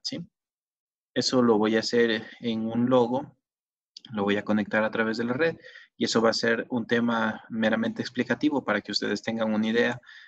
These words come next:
de cómo funciona. Igual grabaremos esas clases y las tendrán en el internet por si acaso las quieran utilizar, ¿sí? Bien, vamos a ponerle entonces a este programa como banda unidireccional.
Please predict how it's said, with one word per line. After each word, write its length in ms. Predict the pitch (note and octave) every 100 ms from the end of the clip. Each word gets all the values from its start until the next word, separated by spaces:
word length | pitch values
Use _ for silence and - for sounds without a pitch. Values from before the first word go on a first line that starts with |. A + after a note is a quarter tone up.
| _ -
de 160 | G2+
cómo 220 | - G2+
funciona. 560 | G2 A2+ G#2+ - G2+ G2+
Igual 260 | G2 G#2 G#2+
grabaremos 540 | A2 A2 A2 A2+ A2
esas 260 | B2 B2 -
clases 460 | D3 D3+ - -
y 160 | A2 G#2+
las 200 | - -
tendrán 300 | G#2+ G#2 G#2
en 120 | G#2
el 20 |
internet 500 | G#2 G#2 - C3+ C3+
por 140 | - G#2
si 80 | -
acaso 320 | - G#2+ G#2
las 160 | G#2
quieran 260 | - G2+ G#2+
utilizar, 540 | G2+ - - - - -
¿sí? 140 | - - - - _ _ _ _ _ - - _ _
Bien, 180 | C3+ G#2+
vamos 280 | A2 C3 D3
a 40 |
ponerle 680 | C#3 C3+ C3+ C3 B2+ B2+ -
entonces 800 | A2+ - B2 - C3+ B2+ - - _ _ _ _ _ _ _ _ _ _ _
a 140 | A#2+ A2
este 220 | A2 B2+
programa 560 | B2+ B2 B2 A#2+ A#2+ B2
como 240 | A#2 G#2+
banda 580 | A2 A2+ A2+ A#2+ C3+ - _ _
unidireccional. 1200 | A#2+ A2+ G#2+ G#2+ G#2 - - - A#2+ B2+ A#2+ -